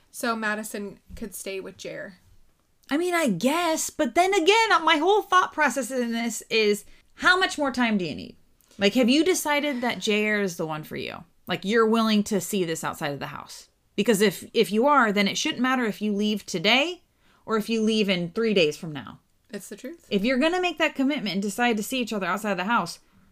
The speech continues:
Speaker 2: then why not?
Speaker 1: Mm-hmm.
Speaker 2: Just say, "Okay, look, we may not stay in this house much longer 'cause I don't know what's going on with your brother and I don't know what's going on with my sister."
Speaker 1: Right.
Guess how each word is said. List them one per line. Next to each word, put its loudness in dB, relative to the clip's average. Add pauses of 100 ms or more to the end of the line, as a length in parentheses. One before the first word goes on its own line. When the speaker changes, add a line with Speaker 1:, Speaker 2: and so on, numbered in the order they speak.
(200)
Speaker 2:
then 0
why 2
not? 0 (120)
Speaker 1:
Mm-hmm. -12
Speaker 2:
Just -4 (600)
say, 2
"Okay, -4
look, -2 (420)
we 0
may 0
not 0
stay -4
in -2
this -8
house -2
much -10
longer -4
'cause -10
I -4
don't -6
know -4
what's -8
going -6
on -4
with -10
your -2
brother -2
and -6
I -4
don't -8
know -8
what's -14
going -8
on -8
with -14
my -12
sister." -10 (100)
Speaker 1:
Right. -16